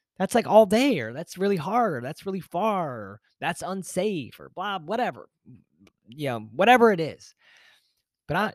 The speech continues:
you know, we work to surround ourselves with people that are, are elevating, not only themselves, but elevating one another,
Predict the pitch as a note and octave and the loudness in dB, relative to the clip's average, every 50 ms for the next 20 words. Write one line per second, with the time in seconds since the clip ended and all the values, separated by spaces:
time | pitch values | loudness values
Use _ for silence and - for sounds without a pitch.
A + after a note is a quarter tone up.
0 | _ - F3 E3+ D#3 F3+ A3+ B3 G#3 G#3 G3 - - F3 D3 - C#3+ C3+ D3 D3+ | _ -8 -6 -4 -2 -2 0 2 2 2 2 2 -2 -4 -4 -4 -4 -4 -2 -2
1 | D#3 D3+ C#3 C3 B2+ - - A#2+ G2+ G#2 G#2 A2+ - - A#2 A2 - - D3+ C#3 | -2 -2 -2 -2 -2 -4 -4 -4 -4 -4 -6 -8 -10 -12 -16 -16 -18 -20 -20 -18
2 | - C3 A#2+ A#2+ A2+ A2 G#2+ G#2+ - - _ _ - A2+ A2 - _ - D3 D#3 | -16 -14 -12 -12 -10 -10 -10 -10 -12 -14 _ _ -6 -6 -6 -4 _ 2 4 4
3 | D#3+ D3 B2 A#2 G2+ F#2+ G2 F#2+ F#2 A2 C#3+ F#3+ G#3 G3+ F3 D3+ C3+ B2 A#2 - | 4 4 2 0 -2 -4 -6 -6 -4 -2 0 2 2 2 2 0 0 -2 -4 -6
4 | A2 G2+ G#2 A#2+ - - - - - A2+ A#2 A#2 G#2+ A2 G#2 G#2 G#2 F#2+ G2 G2 | -4 -4 -4 -6 -8 -10 -12 -8 -6 -4 -4 -4 -4 -4 -6 -6 -6 -8 -8 -8
5 | F#2 F2 F#2 A2 A2+ F#2 D#2 D#2 F#2+ A2 | -8 -8 -8 -8 -8 -8 -10 -12 -16 -18